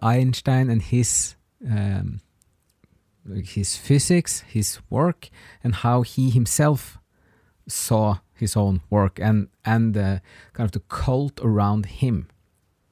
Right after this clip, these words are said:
So he says here that he, um, he was interviewed in nineteen twenty-one,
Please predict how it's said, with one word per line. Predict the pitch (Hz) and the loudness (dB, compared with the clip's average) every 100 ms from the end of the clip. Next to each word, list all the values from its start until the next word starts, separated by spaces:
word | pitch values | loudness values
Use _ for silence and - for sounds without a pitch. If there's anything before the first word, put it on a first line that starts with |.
| _ _ _ - - - | _ _ _ -20 -20 -20
So | - | -2
he | 131 | 0
says | 127 180 - | 2 2 2
here | 127 131 | 0 2
that | 113 | 0
he, | 101 117 107 104 | 0 -2 0 2
um, | 101 101 90 | 2 0 0
he | |
was | 117 143 | -2 0
interviewed | 151 143 147 | -2 0 0
in | 127 | 2
nineteen | 117 - 117 | 2 0 -6
twenty-one, | - 104 101 98 120 147 151 | -4 0 2 2 4 4 2